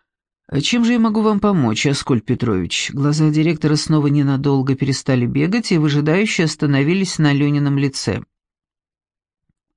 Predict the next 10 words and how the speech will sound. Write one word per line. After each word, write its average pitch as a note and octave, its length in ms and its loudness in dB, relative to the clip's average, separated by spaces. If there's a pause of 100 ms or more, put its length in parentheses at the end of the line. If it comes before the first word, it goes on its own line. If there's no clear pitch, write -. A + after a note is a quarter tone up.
(480)
«Помещением». G#3+ 1040 2 (680)
Лёня C4 380 4
развёл F3+ 420 2
руки, A3+ 300 0
как F3 200 0
бы D#3 140 2
охватывая F3 560 0
ими E3+ 280 2
окружающее D#3+ 640 0
пространство. D3 800 -2